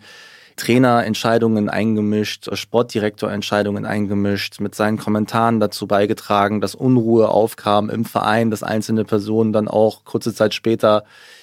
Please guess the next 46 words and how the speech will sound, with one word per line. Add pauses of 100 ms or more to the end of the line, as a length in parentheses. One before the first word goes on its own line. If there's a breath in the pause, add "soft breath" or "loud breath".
(140 loud breath)
ihre
Posten
niederlegen
mussten
oder
entfernt
wurden
aus
dem
H
S
V (400 soft breath)
und
hat
sich
auch
in
Aufsichtsratsbesetzungen
eingemischt.
Man
kann
auf
der
einen
Seite
sagen,
das
ist
bei
der
Investitionssumme,
die
er
so
tätigt,
möglicherweise
auch
legitim,
das
so
zu
tun.
Auf
der
anderen
Seite